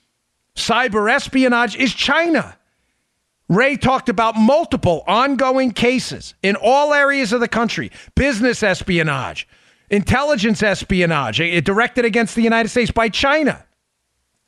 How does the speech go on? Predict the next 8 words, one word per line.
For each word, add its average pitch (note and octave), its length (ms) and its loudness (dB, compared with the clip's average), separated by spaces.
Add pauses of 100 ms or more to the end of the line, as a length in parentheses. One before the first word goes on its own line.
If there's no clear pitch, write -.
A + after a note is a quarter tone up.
(1200)
Joe, A3 360 0 (360)
please B3+ 260 2
tell B3+ 160 -2
me A#3 120 2
this G3 180 -2
makes F#3+ 260 -2
sense, F3 240 0
though. - 180 -10